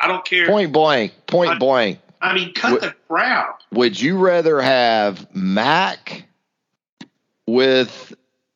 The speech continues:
Speaker 2: the Dolphins' offensive personnel or Tua?
Speaker 1: I'd rather have Tua 'cause I think he fits that better. I think Mac's
Speaker 2: Mm-hmm.
Speaker 1: in a good system, but, I mean, if you look at the Cardinals, they're,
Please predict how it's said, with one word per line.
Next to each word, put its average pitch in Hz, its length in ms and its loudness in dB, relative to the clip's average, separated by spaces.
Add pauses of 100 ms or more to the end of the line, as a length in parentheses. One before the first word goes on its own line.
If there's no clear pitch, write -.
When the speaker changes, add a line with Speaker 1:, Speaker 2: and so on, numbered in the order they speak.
(160)
Speaker 2:
the 113 120 4
Dolphins' 135 580 2
offensive 131 640 0
personnel 110 1040 -2
or 92 140 0
Tua? - 580 -6 (1200)
Speaker 1:
I'd 240 220 0
rather 117 200 -4
have 117 220 -4
Tua 139 400 -4
'cause 117 160 -8
I 143 140 -2
think 139 200 -6
he 135 200 -8
fits - 560 -4
that 120 380 -2
better. 120 600 -2
I 135 120 0
think 269 240 -4
Mac's 170 340 0
Speaker 2:
Mm-hmm. 170 140 -6
Speaker 1:
in 180 80 -10
a 208 80 -12
good 123 240 -6
system, 151 520 -6
but, 123 120 0
I 135 60 -2
mean, 131 260 -4 (400)
if 135 120 -8
you 190 100 -4
look 240 140 -2
at 220 60 -4
the 175 100 -2
Cardinals, 143 580 -2
they're, 170 280 -2